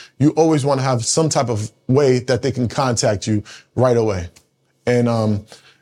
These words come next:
and the next tab, all the way on the right, this is another push to work with me. Again, I want you to work with me. I want to do business with you,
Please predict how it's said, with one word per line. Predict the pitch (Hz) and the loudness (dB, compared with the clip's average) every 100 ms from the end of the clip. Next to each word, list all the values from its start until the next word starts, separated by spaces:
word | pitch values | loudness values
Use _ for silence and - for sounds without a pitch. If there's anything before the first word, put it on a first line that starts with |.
| - | 0
and | 131 | 4
the | 120 | 6
next | 123 180 - | 4 2 -2
tab, | - 165 151 - | -2 0 0 -2
all | 151 170 | 2 4
the | 170 | 2
way | 165 | 2
on | |
the | 156 | 0
right, | 143 135 156 127 127 - _ _ _ - | 0 0 2 2 -2 -8 _ _ _ 0
this | 160 151 | 0 2
is | 131 | 2
another | 123 120 143 170 185 | 2 2 2 2 2
push | - - 208 151 - - - _ _ | 0 0 2 2 -2 -8 -14 _ _
to | - 135 | -2 0
work | 117 147 123 | 4 2 2
with | 120 | -2
me. | 98 98 92 - - | -4 -4 -8 -14 -2
Again, | 127 135 117 - | 2 2 0 0
I | 113 | -2
want | 123 147 - | 0 0 0
you | 143 | -2
to | 135 | 0
work | 107 135 135 | 2 2 0
with | 110 - | -4 -4
me. | 92 92 - | -6 -8 -12
I | - 117 | -4 0
want | 131 147 | 0 0
to | - | 0
do | 127 131 | 0 2
business | 107 113 143 120 110 - | 0 2 2 2 -2 -2
with | 110 - | -4 -4
you, | 98 | -4